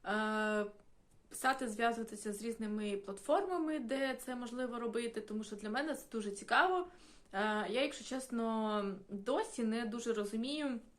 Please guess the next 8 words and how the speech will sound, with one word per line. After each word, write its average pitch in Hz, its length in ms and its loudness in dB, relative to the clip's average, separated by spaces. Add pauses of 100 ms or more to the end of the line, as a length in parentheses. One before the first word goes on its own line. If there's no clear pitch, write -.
(1000)
як 214 280 2
люди 233 280 2
вписуються 202 540 -4
в 180 40 -10
цей - 180 -4
двіж, - 260 -4
в - 120 -12
плані, 226 440 0